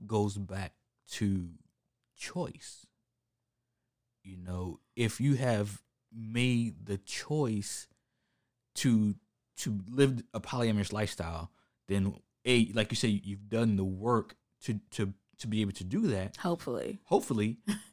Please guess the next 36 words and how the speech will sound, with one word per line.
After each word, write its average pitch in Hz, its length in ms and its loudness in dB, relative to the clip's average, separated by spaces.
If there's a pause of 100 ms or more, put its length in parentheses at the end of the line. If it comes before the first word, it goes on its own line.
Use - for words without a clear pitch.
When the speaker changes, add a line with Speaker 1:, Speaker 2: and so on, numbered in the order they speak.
(120)
Speaker 1:
But 139 180 4 (100)
even 190 260 2
if 185 180 0
you 185 440 0 (100)
decide, 165 400 -2
like, 151 160 0
"Hey, 190 160 -2
you 120 160 2
know 131 140 2
what? 147 180 2 (420)
Polyamory 143 600 2
isn't 120 220 2
for 190 260 0
me," 107 220 2 (280)
long 147 360 0
as 131 120 0
you 127 220 -2 (720)
voice 143 440 2 (100)
that 117 380 -4 (200)
opinion 110 800 -4 (280)
to - 140 2
your 113 180 4
partner 156 500 0
or 226 120 0
your 208 120 2
partners, 185 560 -2
like, 131 240 0
"Look, 190 200 0
you 220 80 -4
know 240 120 -2
what? - 180 -4 (800)
This - 200 -2
lifestyle 233 440 -4
isn't 233 220 4
for 285 200 -2
me. - 220 -4